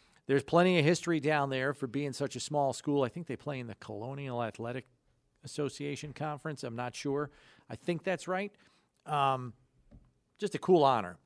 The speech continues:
for Coach. So very happy for him. Uh, so it was good to see that. Some other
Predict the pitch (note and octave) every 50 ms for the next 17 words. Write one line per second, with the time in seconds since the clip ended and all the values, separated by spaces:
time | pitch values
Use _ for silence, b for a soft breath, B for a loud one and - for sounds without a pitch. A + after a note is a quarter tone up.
0 | _ _ _ - - - A#2+ - - - C3 G#2 F#2 - - - C3 A#2 G#2 C3
1 | C3+ B2+ A#2+ G#2+ A2 A2 G#2 - A2+ - - B2+ G2 F#2+ D#3 F3 G3 A#3 A3+ G#3+
2 | b b b b b b b b b b b b b _ - D#3 D#3 D3 D3 C#3+
3 | C#3+ C#3+ C#3+ - - - _ - - D#3+ D3+ D3+ B2 D#3+ F3 B2+ C#3 B2+ - F3+
4 | D#3 C3+ A#2 A2+ G2+ - - _ _ b b b b b b b b b b _
5 | _ - - - F3+ F3+ F3 F3 E3+ E3+ E3 E3 E3+ - _ - F#3 G#3 A3 G#3